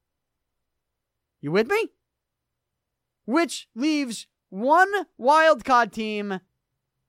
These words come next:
uh, two wild card teams. So the wild card winner with the best record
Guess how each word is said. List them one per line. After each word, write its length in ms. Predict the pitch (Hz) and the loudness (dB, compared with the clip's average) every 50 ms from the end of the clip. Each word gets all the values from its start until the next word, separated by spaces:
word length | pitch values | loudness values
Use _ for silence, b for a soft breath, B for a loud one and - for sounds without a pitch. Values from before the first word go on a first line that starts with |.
| _ _ _ _ _ _ _ _ _ _ _ _ _ _ _ _ _ _ _ _ _ _ _ _ _ _ _ _ _ _ _ _ _ _ _ _ _ _ _ _ _ _ - | _ _ _ _ _ _ _ _ _ _ _ _ _ _ _ _ _ _ _ _ _ _ _ _ _ _ _ _ _ _ _ _ _ _ _ _ _ _ _ _ _ _ 2
uh, 120 | 254 277 | 2 2
two 220 | 262 - - 415 427 415 | 4 6 8 8 8 8
wild 280 | 294 196 170 156 135 | 8 6 4 2 -2
card 160 | - 165 143 | -6 -6 -6
teams. 360 | - - 110 92 _ - _ _ _ _ _ _ _ _ _ _ _ _ _ _ _ _ _ _ _ _ _ _ _ _ _ _ _ _ _ _ _ _ _ _ _ | -6 -10 -18 -20 _ -20 _ _ _ _ _ _ _ _ _ _ _ _ _ _ _ _ _ _ _ _ _ _ _ _ _ _ _ _ _ _ _ _ _ _ _
So 200 | - - 302 285 | 0 4 4 6
the 60 | 262 | 6
wild 360 | 262 285 311 359 359 349 247 | 6 8 8 8 6 6 4
card 180 | - 302 302 285 | 4 4 4 4
winner 200 | 277 277 269 247 | 2 0 -2 -2
with 100 | 226 - | -2 -4
the 60 | 214 | -2
best 280 | 175 294 320 320 - - | 0 2 2 2 0 -2
record 400 | 220 196 175 - 170 165 156 | -2 -2 -2 -2 -6 -6 -8